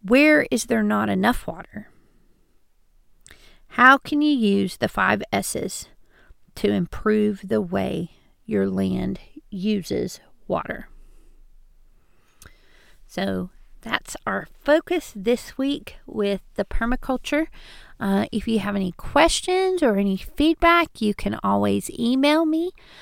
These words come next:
It's Jenny, J E N N Y, at the funky farm girl dot com. Or you can find me on Facebook, Instagram, and Pinterest.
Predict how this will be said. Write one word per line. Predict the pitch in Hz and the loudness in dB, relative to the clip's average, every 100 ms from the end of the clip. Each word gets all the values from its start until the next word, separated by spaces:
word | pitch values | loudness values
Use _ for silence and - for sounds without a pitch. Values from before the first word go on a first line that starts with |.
| - - _ - | -20 -20 _ -4
It's | 185 - - - | -2 -2 -6 -4
Jenny, | - 240 269 320 370 269 | 2 4 6 4 2 -6
J | 226 220 220 | 2 6 6
E | - 220 - | 4 -2 0
N | 214 214 | 0 2
N | 208 196 185 | 2 4 4
Y, | 208 247 294 311 - _ | 2 2 0 -4 -12 _
at | - 196 - - - - - | -2 -2 -2 -10 -18 -18 -6
the | 196 196 | 0 0
funky | - 208 208 208 | 2 -2 0 -4
farm | - 196 190 185 | -2 0 2 0
girl | 190 185 175 175 | 0 2 0 -2
dot | 196 175 - - | -2 -2 -4 -10
com. | - - - 220 220 320 415 - - - _ - - - - - | -20 -18 -4 2 4 2 0 -10 -20 -20 _ -20 -20 -20 -18 0
Or | 214 269 349 - | 4 4 2 -2
you | 240 202 | -6 -4
can | 214 | -4
find | - 190 202 | -2 0 2
me | 185 | 2
on | 170 185 | 0 0
Facebook, | 262 262 - 254 254 - - - | 0 0 2 2 2 -2 -14 -6
Instagram, | 220 - - 214 214 214 208 - - - _ _ _ - - | -6 -6 -4 0 2 2 0 -6 -16 -20 _ _ _ -20 -8
and | 202 185 180 180 180 - - - | -4 -2 -2 -4 -6 -12 -20 -10
Pinterest. | - 196 180 - - - - | -6 -4 -4 -6 -10 -12 -20